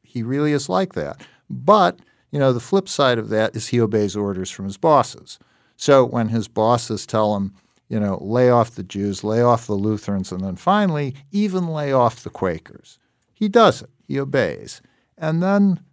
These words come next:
the final act, uh, in sixteen sixty-four, you know, only a few years af-, after the, uh, after the Remonstrance and this whole episode with John Bone, the English show up. And they show up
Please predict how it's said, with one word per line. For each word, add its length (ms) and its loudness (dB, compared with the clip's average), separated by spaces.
the 80 -4
final 580 0
act, 540 -2
uh, 280 0
in 200 2
sixteen 600 -6
sixty-four, 1000 -6
you 80 -2
know, 140 2
only 340 0
a 60 2
few 220 -2
years 440 0
af-, 340 -8
after 320 -4
the, 320 -6
uh, 80 -16
after 280 -2
the 140 -2
Remonstrance 840 -2
and 160 -2
this 140 -6
whole 300 2
episode 460 -4
with 160 -12
John 360 -4
Bone, 460 2
the 140 6
English 360 4
show 340 -6
up. 180 -16
And 280 4
they 100 4
show 340 2
up 260 0